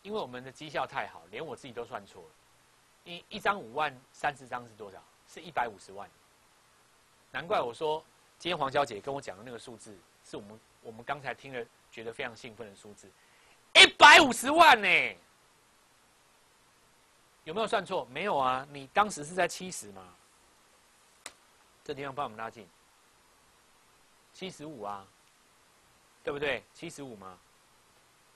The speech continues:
那今天呢？收到一百二十五啊，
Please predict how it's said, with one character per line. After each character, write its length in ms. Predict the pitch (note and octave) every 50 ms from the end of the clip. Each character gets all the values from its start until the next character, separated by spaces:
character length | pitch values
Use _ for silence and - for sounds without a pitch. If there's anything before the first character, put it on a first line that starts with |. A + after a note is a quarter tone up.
| _ _ _ _ _
那 120 | - F3+ E3+
今 180 | - F3+ F#3
天 160 | F3 F3+ F3+ F3
呢？ 260 | E3 D3 C#3+ C#3 C3+ - - _ _ - _ _ _ _ _ _ _ _ _ _ _ - _ _ _ _ _ _ _ - _ _ _ _ - _ _ _ _ _ _ _
收 200 | - - F3 F3
到 140 | F3 F3 E3+
一 80 | F#3
百 140 | F3+ D3+ D#3+
二 120 | D3+ E3 D3+
十 120 | - C3
五 160 | C3 B2+ G#2
啊， 200 | F#2+ F2+ E2+ E2+